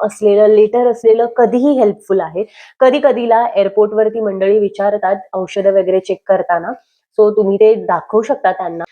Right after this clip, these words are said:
आयुर्वेदिक गोष्टी जर तुम्ही काही आणणार असाल, जसं कडुलिंबाचं तेल आहे, अ, किंवा हळद, घरच्या घरी मसाल्यांमध्येच आपल्या खूप अशा गोष्टी असतात, ज्याने तु-, ज्याने आपण लवकर बरे होतो. ह्या सगळ्या महत्त्वाच्या गोष्टी घेऊन या. मला आठवतंय, मी literally Vicks,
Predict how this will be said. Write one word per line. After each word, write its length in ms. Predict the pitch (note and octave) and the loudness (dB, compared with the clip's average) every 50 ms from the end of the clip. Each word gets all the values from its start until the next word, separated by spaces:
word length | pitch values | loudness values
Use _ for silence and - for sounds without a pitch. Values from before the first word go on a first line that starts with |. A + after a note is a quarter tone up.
| _ | _
आयुर्वेदिक 560 | G#3+ A3+ A#3+ C4+ C#4+ C#4+ C4 B3+ B3 G#3 B3 G#3 | -10 -6 -4 -2 0 2 2 0 0 0 -2 -2
गोष्टी 300 | G3+ A3 - - A#3 A3 | -2 -2 -2 -4 -4 -2
जर 160 | G#3 A#3 A3+ | -2 -2 0
तुम्ही 220 | A#3 A3 G#3 G#3 | 0 -2 0 0
काही 200 | G#3 G#3+ G#3+ G#3+ | 2 2 2 2
आणणार 320 | F#3 F#3+ G3 F#3+ G3 G3 F#3+ | 0 -2 -4 -4 -4 -2 -4
असाल, 360 | F#3+ - - F#3 F#3 F#3 F#3 F3+ | -4 -4 -8 -12 -10 -10 -10 -10
जसं 180 | F#3+ - G3 | -8 -8 -8
कडुलिंबाचं 720 | F#3+ - G3 F#3 F#3 F#3+ F#3+ F#3+ F#3 F#3 F#3 F#3 - G#3 G#3 | -6 -4 -4 -6 -6 -6 -8 -8 -8 -8 -8 -2 0 2 2
तेल 320 | G3+ - D4 D#4 D#4+ D4+ | 2 4 4 4 4 4
आहे, 460 | C#4+ A#3+ A3 G#3+ G#3+ G#3 G3+ G3 G3+ G3+ - - - - - - | 4 4 2 2 0 0 0 0 0 -2 -4 -10 -18 -18 -8 -2
अ, 140 | - F#3 F#3+ | 0 0 0
किंवा 460 | F#3 - G#3+ G#3+ G3+ G3 F#3+ F#3+ F#3+ F#3+ | 2 2 2 2 2 2 0 0 -2 0
हळद, 280 | G#3+ A3 A#3 A#3+ A#3 A3 | 2 4 4 4 4 2
घरच्या 360 | G3 A#3 G#3+ F#3 - A3+ A3+ | 0 -4 -6 -2 0 0 0
घरी 220 | G#3 A3 G#3+ G#3+ | 0 2 2 2
मसाल्यांमध्येच 680 | G#3+ G#3 G3+ G3+ G#3 G3+ G#3 G#3 G#3 G#3+ G#3 G3+ G3+ G3 | 2 0 0 -2 0 0 0 0 0 0 0 0 0 0
आपल्या 260 | G3 F3+ - F#3+ F#3+ F#3+ F#3+ | -2 -4 -6 -6 -8 -8 -6
खूप 220 | - - A3+ G#3+ G#3+ | -4 -2 0 0 0
अशा 180 | G3+ G#3 G#3 | 0 0 0
गोष्टी 260 | F#3+ F#3 E3+ - - | -2 -2 -2 0 0
असतात, 240 | G#3 G3 - - A#3 | 0 2 2 0 0
ज्याने 320 | A3 G3 A3 G3 F#3 F#3+ F#3+ | 2 2 2 0 0 -2 -2
तु-, 420 | F#3 G3+ - _ _ _ - F#3+ | -2 -4 -6 _ _ _ -4 0
ज्याने 200 | B3 A#3 A3+ B3 | 0 0 2 2
आपण 260 | A#3+ G#3+ A3+ A3 A3 | 0 0 0 0 0
लवकर 360 | A3+ G#3+ F#3 E3+ E3+ A#3+ B3+ | 2 2 0 0 0 -2 0
बरे 260 | C4 A3 G#3 E3+ E3+ F3 | 0 0 0 -2 -2 -6
होतो. 340 | E3+ D3+ - F3 A3 A3+ _ _ _ - | -8 -8 -8 -8 -8 -8 _ _ _ -6
ह्या 100 | A3 A3 | -6 -2
सगळ्या 340 | G#3+ A#3 A#3 A3 A#3+ B3+ C4 | 0 0 2 2 2 2 2
महत्त्वाच्या 400 | B3+ B3 A3 G3 G3 F#3+ G#3 G3+ | 2 0 0 0 0 0 0 0
गोष्टी 320 | F#3+ F#3+ F#3+ - G#3 G#3+ | 0 -2 -2 0 0 0
घेऊन 280 | G#3 A3 G3+ F3+ F3 D#3+ | 0 0 -4 -4 -6 -10
या. 80 | D3 - _ _ _ _ - | -12 -14 _ _ _ _ -4
मला 260 | G3+ G#3 G#3+ A3 B3 B3 | 0 2 2 4 4 2
आठवतंय, 600 | A#3+ A3+ A#3 C4 A3+ A3+ A3 A3+ A3 A#3 B3+ B3+ | 2 0 0 0 0 0 0 0 0 0 0 -2
मी 160 | A#3 A#3 A#3 | -2 -2 -2
literally 600 | A3 G#3 G3+ G#3 A3 A3 A3 A3 A#3 A#3 A#3 F#3+ | -2 -2 -2 -2 -2 -2 0 -2 -2 -4 -2 0
Vicks, 480 | G3+ A#3+ B3 B3 - - - - - | 0 0 -2 -2 -8 -18 -20 -20 -20